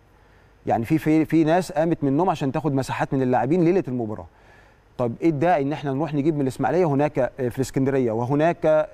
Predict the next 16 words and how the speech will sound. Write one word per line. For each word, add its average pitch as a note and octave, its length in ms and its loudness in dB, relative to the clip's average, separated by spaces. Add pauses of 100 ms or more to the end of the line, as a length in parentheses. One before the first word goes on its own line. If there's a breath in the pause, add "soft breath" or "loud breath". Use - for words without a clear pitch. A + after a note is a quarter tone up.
اكيد C3 560 -4
لجان C3+ 280 0
زيها C3 200 0
في B2+ 80 -8
الاسماعيليه، B2 460 0
او C#3+ 120 2
حتى E3 340 -4
لو C3+ 80 0
ما B2+ 100 -2
فيش D3 140 -8
في - 60 -6
الاسماعيليه C#3 380 -2
فاكيد B2+ 300 -4
في، E3+ 120 -2
في - 80 -4
القاهره B2 440 -4